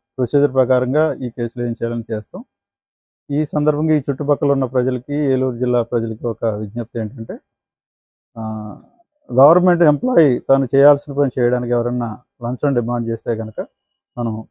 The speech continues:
పది అరవై నాలుగు నెంబర్కి కాల్ చేసి మాకు ఇంటిమేషన్ ఇవ్వచ్చు. మేము ఫర్దర్గా మేము ఎంక్వైరీ చేసి వారి మీద యాక్షన్ తీసుకుంటాం. అంతేగాని సైలెంట్గా లంచాలు ఇవ్వడం అలవాటు పడొద్దు. ఖచ్చితంగా డిపార్ట్‌మెంట్ ఉంది, ఎక్కడికక్కడ మనం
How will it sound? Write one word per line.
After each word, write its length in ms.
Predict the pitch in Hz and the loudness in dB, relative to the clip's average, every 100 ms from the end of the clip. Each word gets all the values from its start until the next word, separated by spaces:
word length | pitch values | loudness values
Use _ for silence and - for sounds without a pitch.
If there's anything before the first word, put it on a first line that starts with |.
| 127 | -2
పది 200 | 127 139 | 4 4
అరవై 200 | 127 123 | 4 4
నాలుగు 220 | 123 120 | 0 0
నెంబర్కి 280 | 113 110 - | -2 -6 -2
కాల్ 200 | 117 110 | -2 0
చేసి 440 | 113 - 135 113 110 | -4 -6 -6 -6 -6
మాకు 260 | 113 113 | -8 -6
ఇంటిమేషన్ 440 | 110 113 113 - 110 | -8 -6 -8 -10 -14
ఇవ్వచ్చు. 320 | 107 - 220 _ _ _ _ - | -14 -16 -20 _ _ _ _ -8
మేము 120 | 120 - | -6 -2
ఫర్దర్గా 360 | 123 123 127 | 0 2 2
మేము 240 | 127 123 117 | 0 0 -2
ఎంక్వైరీ 320 | 113 123 123 | -2 0 2
చేసి 640 | 113 110 - 160 120 104 - _ _ _ | 0 -2 -4 -2 -2 -4 -10 _ _ _
వారి 200 | 123 123 | -4 -2
మీద 140 | 127 120 | 0 2
యాక్షన్ 300 | 120 - 113 | 0 -2 -4
తీసుకుంటాం. 440 | 110 - 104 - _ _ _ _ _ _ _ _ - | -4 -8 -16 -16 _ _ _ _ _ _ _ _ -6
అంతేగాని 440 | 123 127 127 143 | -2 0 0 0
సైలెంట్గా 460 | 120 123 131 131 131 | 0 0 0 0 0
లంచాలు 420 | 127 123 127 123 | 2 0 0 2
ఇవ్వడం 300 | 120 117 120 | 0 0 -4
అలవాటు 560 | 113 113 120 120 110 104 _ _ _ _ | -2 0 0 -2 -12 -14 _ _ _ _
పడొద్దు. 400 | 120 117 104 156 - _ _ _ _ _ _ - | -4 -2 -2 -6 -10 _ _ _ _ _ _ -12
ఖచ్చితంగా 380 | 113 127 135 117 | -8 -6 -4 -4
డిపార్ట్‌మెంట్ 520 | 110 110 110 131 127 | -4 -6 -6 -6 -4
ఉంది, 180 | 123 160 | -4 -2
ఎక్కడికక్కడ 480 | 131 120 117 - 123 | -4 -4 -6 -6 -6
మనం 300 | 175 113 | -6 -10